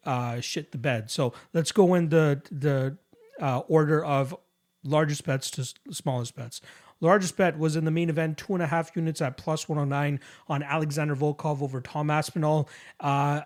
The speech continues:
I gotta give my respect to Aspinall, man. He went out there and he wrestled a lot better than I expected him to. Uh, Volkov did not see those takedowns coming, uh, because you gotta credit Aspinall and how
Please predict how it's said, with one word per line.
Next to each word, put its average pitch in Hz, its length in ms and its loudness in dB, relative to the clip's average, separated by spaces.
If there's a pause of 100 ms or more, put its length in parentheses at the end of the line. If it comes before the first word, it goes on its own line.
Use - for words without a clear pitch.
I - 60 -8
gotta 202 160 -2
give 208 160 0
my 214 80 2
respect 220 380 0
to 196 80 0
Aspinall, 185 420 -2
man. 131 240 -2
He 135 140 -4
went 170 120 0
out 180 180 0
there 180 180 2
and 160 340 -2
he 165 140 -6
wrestled 165 420 -2
a 160 60 -4
lot 151 240 0
better 160 180 2
than 156 160 -2
I 131 80 -2
expected 165 420 -4
him 165 160 -2
to. 170 300 0 (300)
Uh, 131 260 0
Volkov 147 680 0
did 156 200 -2
not 160 240 -2
see 165 180 -4
those 151 180 0
takedowns 151 480 -4
coming, 151 380 -2 (300)
uh, 143 240 0
because 139 320 -4
you 143 40 -2
gotta 143 220 -2
credit 143 400 -2
Aspinall 139 540 -2
and 135 240 -6
how 147 420 2